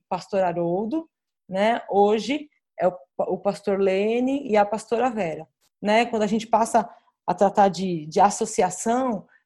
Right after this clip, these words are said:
aí já é o pastor Paulo Friso, o pastor Sidney, o pastor Edu Toma. Então, assim, com essas pessoas que, que, que são sobre a minha vida, com eles eu tenho aliança, e se eu tenho aliança, a eles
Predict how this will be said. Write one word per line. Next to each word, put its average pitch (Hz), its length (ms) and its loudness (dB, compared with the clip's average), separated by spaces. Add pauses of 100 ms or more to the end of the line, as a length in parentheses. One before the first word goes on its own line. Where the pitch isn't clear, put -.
aí 185 160 4
já 202 120 2
é 208 260 6
o 220 80 -2
pastor 220 380 -2
Paulo 208 240 0
Friso, 254 840 -4 (300)
o - 60 -16
pastor 208 300 0
Sidney, 233 600 -2
o 233 80 -8
pastor 220 280 0
Edu 214 160 -2
Toma. 208 480 2 (280)
Então, 254 120 0
assim, 262 200 -4
com 226 260 -2
essas 285 220 0
pessoas 262 320 -6
que, 202 400 -10
que, 190 240 -10
que 170 160 -18
são 240 480 -2
sobre 196 340 -4
a - 20 -4
minha 180 220 -6
vida, 208 500 -2 (460)
com 226 160 2
eles 269 220 4
eu 269 100 2
tenho 247 240 0
aliança, 208 640 0
e 233 40 -2
se 233 100 -4
eu 226 100 0
tenho 254 200 0
aliança, 233 760 0
a 190 140 0
eles 262 520 2